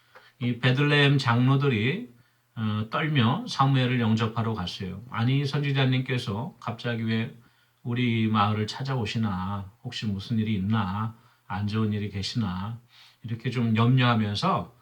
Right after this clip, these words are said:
어, 영접하러 갔습니다. 그래서, 어, "평강을 위해서 오시나니까?" 이렇게 문안을 여쭈었죠. 그러니까 사무엘도 "평강을 위함이라."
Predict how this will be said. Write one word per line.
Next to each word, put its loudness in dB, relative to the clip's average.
어, -4
영접하러 2
갔습니다. -4
그래서, -4
어, -6
"평강을 2
위해서 2
오시나니까?" 0
이렇게 -4
문안을 2
여쭈었죠. -6
그러니까 -4
사무엘도 0
"평강을 0
위함이라." -2